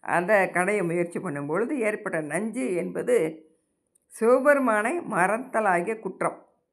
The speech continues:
அதுவே கரை. அந்த கரையை, அந்த குற்றத்தை ஏற்றுக்கொண்டதே கண்டம் கருத்ததாகும். இதுதான்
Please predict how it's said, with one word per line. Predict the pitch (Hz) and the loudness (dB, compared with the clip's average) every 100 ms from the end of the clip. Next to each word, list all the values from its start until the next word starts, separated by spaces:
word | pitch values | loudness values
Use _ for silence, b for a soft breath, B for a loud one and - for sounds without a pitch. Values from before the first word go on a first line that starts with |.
| _ _ _ | _ _ _
அதுவே | 170 180 214 233 247 | -2 -2 0 0 0
கரை. | 175 170 170 - - - | 0 2 0 -4 -12 -8
அந்த | 175 208 233 | -6 -2 -2
கரையை, | 202 190 233 254 | 0 0 0 -2
அந்த | 180 156 165 | -2 -4 -6
குற்றத்தை | 190 - 269 262 - - b b b b _ | -10 -4 -2 -2 -4 -4 b b b b _
ஏற்றுக்கொண்டதே | - 214 262 285 302 208 202 170 226 330 170 202 - | 0 2 2 0 -4 -2 0 0 0 -2 -2 -4 -6
கண்டம் | - 170 190 202 | -4 -2 -2 -2
கருத்ததாகும். | 160 147 165 143 139 143 - | -4 -6 -6 -6 -6 -8 -12
இதுதான் | 170 175 190 240 359 | -10 -6 -2 -2 -4